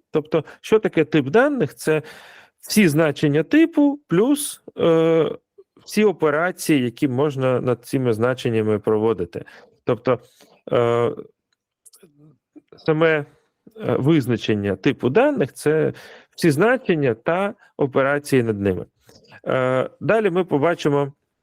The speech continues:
давайте тут розберемо, розділимо, е, ці намбери. Ось тут виділені на слайді всі намбери, що є на, у цьому прикладі values. Так?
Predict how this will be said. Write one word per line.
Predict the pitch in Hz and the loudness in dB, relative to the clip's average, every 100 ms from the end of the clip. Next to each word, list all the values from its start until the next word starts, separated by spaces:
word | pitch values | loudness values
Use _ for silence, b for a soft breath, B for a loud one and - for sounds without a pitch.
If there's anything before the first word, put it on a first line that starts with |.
| _ - | _ -6
давайте | 139 160 147 131 | -2 0 0 -2
тут | - 143 127 | -2 -2 0
розберемо, | 123 117 147 220 226 175 165 _ _ _ 180 139 _ _ _ _ _ _ | 0 0 2 2 2 0 -2 _ _ _ -20 _ _ _ _ _ _ _
розділимо, | 160 151 147 117 202 233 185 139 131 127 B B - | -2 -2 -2 0 0 2 0 0 -4 -6 B B -4
е, | - 131 127 127 127 123 123 - _ _ _ _ | 0 0 0 0 0 0 -2 -6 _ _ _ _
ці | - 202 | 0 0
намбери. | 151 120 98 92 - - b b b b _ _ _ 208 - _ | 2 -2 -4 -4 -4 -8 b b b b _ _ _ -20 -20 _
Ось | - 135 | -2 -2
тут | 175 143 | -2 0
виділені | 156 151 147 135 127 123 | 2 2 2 0 -2 -4
на | 127 123 | -2 -2
слайді | - 156 143 117 | 0 0 0 -6
всі | - 135 | -2 -2
намбери, | 117 110 107 101 104 B B - - | 0 -2 -2 0 -2 B B -20 -14
що | 117 - | -6 -2
є | 113 113 110 - - _ | 2 2 2 0 -10 _
на, | 107 104 101 101 101 104 b b - _ - | -6 -2 -2 -2 -6 -10 b b -20 _ -6
у | - | -4
цьому | 123 151 131 123 120 113 | 0 0 0 -2 -2 -2
прикладі | 135 135 127 110 107 101 | -2 0 0 0 0 0
values. | 107 87 87 - - _ | 0 -2 -8 -14 -18 _
Так? | 127 127 | -4 -4